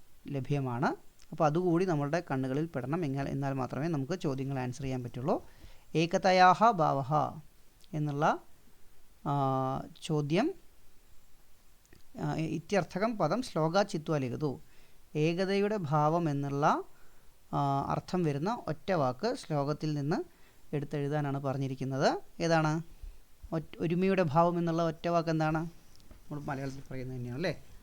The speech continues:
ഐക്യം. അതാണ് എടുത്തെഴുതേണ്ടത്. തസ്മാത് ഐക്യം പദച്ഛേദം പിരിച്ച്, എങ്ങനെയാണ്? എങ്ങനെയാണ് പദം പിരിക്കുക? തസ്മാത് പ്ലസ് ഐക്യമാണോ? തസ്മാത പ്ലസ്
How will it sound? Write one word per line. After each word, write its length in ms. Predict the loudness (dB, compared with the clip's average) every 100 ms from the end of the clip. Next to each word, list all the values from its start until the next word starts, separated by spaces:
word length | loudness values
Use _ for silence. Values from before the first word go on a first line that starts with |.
| -12
ഐക്യം. 600 | -8 -8 -10 -4 0 0 -2 -14 -18 -18 -18 -18 -14 -10
അതാണ് 260 | -8 -6 -8
എടുത്തെഴുതേണ്ടത്. 680 | -8 -8 -6 -4 2 2 2 -10 -20 -20 -2 0
തസ്മാത് 440 | 2 6 6 6
ഐക്യം 440 | 4 2 -2 -2
പദച്ഛേദം 520 | 0 -2 -4 -6 -6 -6
പിരിച്ച്, 260 | -8 -6
എങ്ങനെയാണ്? 680 | -6 -6 -6 -4 -6 -6 -8 -10 -18 -20 -20 -20 -6
എങ്ങനെയാണ് 260 | 0 0 0
പദം 180 | 0 0
പിരിക്കുക? 400 | 0 0 0 0 -6 -10 -8
തസ്മാത് 560 | -6 -2 0 0 0
പ്ലസ് 260 | -2 -4 -4
ഐക്യമാണോ? 720 | -6 -4 -4 -2 2 2 2 -10 -18 -18 -18 -20 -8
തസ്മാത 520 | -8 -4 0 2 4 6 6
പ്ലസ് 300 | 4 -4